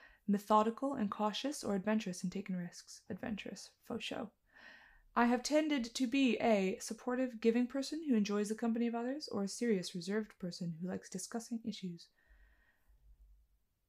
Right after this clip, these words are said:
I mean, you can discuss issues while you enjoy the company of others, but I'm gonna go with the first one, supportive, giving.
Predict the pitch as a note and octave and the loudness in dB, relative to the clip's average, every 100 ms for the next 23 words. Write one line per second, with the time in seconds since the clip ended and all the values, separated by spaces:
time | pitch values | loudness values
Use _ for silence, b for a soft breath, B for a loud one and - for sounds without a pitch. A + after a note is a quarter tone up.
0 | _ C4+ D#4+ D#4 G#3 F#3+ - F#3+ - - | _ -2 0 4 4 2 0 -2 -4 -10
1 | - G3 - F#3 F3+ F#3 F3+ F3+ F3 F3+ | -4 -2 0 -2 0 -2 0 0 0 0
2 | F3 F3 F#3 F3 F3 F#3 A3 F#3+ G3+ G#3+ | -2 -2 -2 -2 0 2 2 0 0 4
3 | G#3+ G#3+ G3+ G3 F#3 F3+ E3+ - F3+ E3 | 6 6 6 4 2 -2 -4 -2 -6 -6
4 | - - F3 E3+ - F3 E3+ E3+ | -8 -6 -4 -6 -6 -4 -4 -6